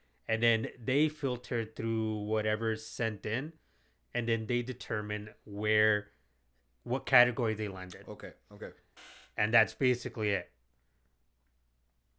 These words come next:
Speaker 1: And they're the ones choosing who's metal, who's rock, who's
Speaker 2: Okay.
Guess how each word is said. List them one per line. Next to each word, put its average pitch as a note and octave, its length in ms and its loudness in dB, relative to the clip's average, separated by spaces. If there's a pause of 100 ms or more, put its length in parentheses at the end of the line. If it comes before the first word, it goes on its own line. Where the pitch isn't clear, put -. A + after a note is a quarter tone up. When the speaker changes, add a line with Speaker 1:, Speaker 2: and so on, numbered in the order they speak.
(300)
Speaker 1:
And G#2+ 200 0
they're B2+ 180 4
the B2+ 100 2
ones A2+ 320 -2
choosing G2+ 720 -4 (1800)
who's D3+ 400 2
metal, B2+ 560 2
who's A#2 500 -2 (540)
rock, G#2+ 640 2
who's G#2 380 -4
Speaker 2:
Okay. C3+ 200 -6